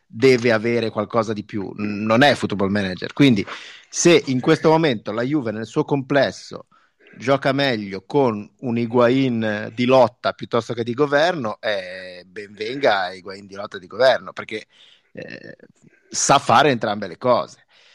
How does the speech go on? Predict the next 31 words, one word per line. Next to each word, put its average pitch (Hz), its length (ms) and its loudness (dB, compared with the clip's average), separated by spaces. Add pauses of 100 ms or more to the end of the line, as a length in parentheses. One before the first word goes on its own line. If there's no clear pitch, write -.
(300)
Eh, - 480 -20 (240)
anche 156 320 0
perché, 110 460 -2 (200)
eh, 92 840 -14 (200)
poi 117 280 2
ogni 131 260 4
discorso 127 400 0
è - 40 -4
collegato 101 420 -2
all'altro, 110 300 0
il 92 60 -12
discorso 101 460 -8
tecnico 123 520 0
è 92 60 -4
collegato 107 460 -6
al 104 60 -6
discorso 104 480 -10
tattico, 120 480 0
è - 40 0
dis-, - 260 -20
collegato 101 380 -4
al 104 60 -2
discorso 98 360 -10
fisico. - 480 -8 (500)
Un 117 180 2
quattro 160 340 4
tre 127 180 4
tre 123 340 2 (760)
tra 117 160 -2
un 131 180 0
mese 131 600 -4